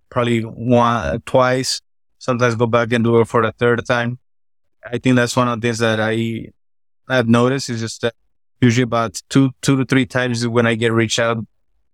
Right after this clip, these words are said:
customers. And then usually that's when they're landscaping, they're satisfied with it. And at that point, they're like, "I think we're good as of right now." But I think offering that tree service,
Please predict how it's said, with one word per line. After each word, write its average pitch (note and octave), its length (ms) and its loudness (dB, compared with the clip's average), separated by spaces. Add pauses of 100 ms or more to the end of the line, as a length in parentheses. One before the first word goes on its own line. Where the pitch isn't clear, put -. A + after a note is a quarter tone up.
(100)
customers. C#3+ 480 0
And B2 160 -2
then A#2 260 0
usually A#2+ 300 0
that's A2+ 340 0 (480)
when C3 160 2
they're A#2+ 140 2
landscaping, A#2+ 840 0
they're A#2+ 180 2
satisfied B2+ 580 0
with C#3 160 -2
it. E3+ 260 -4 (260)
And A2 380 -16 (500)
at A#2 120 -2
that A#2 180 0
point, B2 220 2
they're A#2 160 2
like, G#2 220 -2 (360)
"I B2 120 0
think A#2+ 200 0
we're A#2+ 120 4
good C3+ 260 0
as C3+ 160 0
of C3 80 -10
right C#3+ 140 -6
now." D3+ 300 -4
But A#2+ 220 0
I A#2 160 0
think B2 240 0
offering A#2+ 320 0
that A2+ 220 0
tree C#3+ 220 2
service, A#2 520 -2